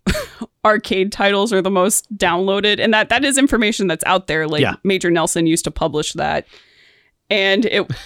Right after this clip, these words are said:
Speaker 1: one
Speaker 2: <laughs> It's
Speaker 1: of
Speaker 2: like Doritos Crash Course
Speaker 1: <laughs> Yeah.
Speaker 2: is technically the most downloaded.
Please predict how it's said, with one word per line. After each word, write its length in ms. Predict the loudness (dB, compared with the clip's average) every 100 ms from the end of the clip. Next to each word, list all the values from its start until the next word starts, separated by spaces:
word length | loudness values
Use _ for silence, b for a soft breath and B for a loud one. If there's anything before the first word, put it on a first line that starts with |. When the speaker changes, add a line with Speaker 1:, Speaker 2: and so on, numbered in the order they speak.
| -2
Speaker 1:
one 180 | 0 2
Speaker 2:
<laughs> 0 |
It's 120 | 2
Speaker 1:
of 60 | 0
Speaker 2:
like 220 | -2 0
Doritos 560 | 0 2 2 4 2 2
Crash 320 | 2 2 0
Course 300 | 0 2 4
Speaker 1:
<laughs> 220 | 2 2
Yeah. 220 | 2 2 2
Speaker 2:
is 160 | 2 0 0
technically 500 | 0 0 -2 2 0
the 120 | 2
most 340 | 2 2 0
downloaded. 800 | 0 2 4 4 4 4 2 2